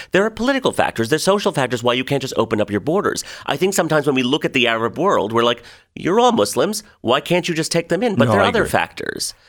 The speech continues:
Speaker 1: It, it's, there's, there's tons of problems in these other countries that they don't have opportunities, similar to America, that we don't have enough resources for our own citizens. So we cannot just open up the borders blindly. But I think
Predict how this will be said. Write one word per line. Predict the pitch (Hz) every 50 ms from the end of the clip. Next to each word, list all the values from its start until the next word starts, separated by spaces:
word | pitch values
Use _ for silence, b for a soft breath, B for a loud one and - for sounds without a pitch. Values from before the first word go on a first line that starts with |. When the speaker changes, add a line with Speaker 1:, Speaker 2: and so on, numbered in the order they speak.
| b b b
Speaker 1:
It, | - 180 -
it's, | - 220 - - - - -
there's, | 196 208 160 -
there's | - 185 180 -
tons | - - - 262 262 226 190
of | 139 101 - B B B B B -
problems | - 120 120 117 120 117 110 113
in | 110
these | 107 107 92 107
other | 98 98 98
countries | - - 110 101 - - 135 117
that | - 127
they | - 156 151
don't | 139 185 214 208
have | 165 139 107 98
opportunities, | 90 - 98 92 - 104 117 139 139
similar | - 208 240 247 240 233
to | 233
America, | 214 214 247 285 294 - - - - - B B B B B B
that | B 151 139
we | 160 160
don't | 180 180
have | 170 -
enough | 160 165 151 147 156 -
resources | 127 147 160 156 - 175 160 160 170
for | - - 170
our | 165 165 160
own | 165 220 254
citizens. | 247 - - 120 - - 69 65 - - - - B B B
So | B - 156
we | 160 160
cannot | - 156 175 196 214 202
just | - 143 - -
open | - 104 - 101
up | 92 -
the | - 90
borders | 80 90 85 80 85 82 82
blindly. | - 87 80 64 76 - - - - - B B B B B B
But | - 165 -
I | - 156
think | 156 - 185 190 202 -